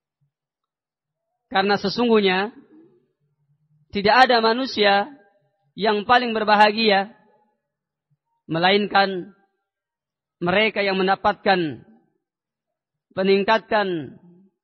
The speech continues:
ilmu dan peningkatan amal.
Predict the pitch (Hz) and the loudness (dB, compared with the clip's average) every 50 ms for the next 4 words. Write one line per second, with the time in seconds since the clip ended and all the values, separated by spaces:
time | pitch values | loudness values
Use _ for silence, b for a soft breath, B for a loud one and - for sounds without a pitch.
0 | _ _ _ _ _ _ _ _ _ _ _ _ - 214 214 208 214 226 240 233 | _ _ _ _ _ _ _ _ _ _ _ _ -8 -6 -4 -4 -2 -2 -2 -2
1 | 208 180 151 131 180 - - 156 196 190 180 147 190 185 180 165 190 185 - 180 | -2 -4 -4 -8 -12 -16 -12 -10 -8 -8 -8 -6 -6 -6 -4 -4 -6 -6 -6 -6
2 | 165 165 170 175 170 160 143 - - | -4 -4 -2 -2 -4 -4 -6 -8 -12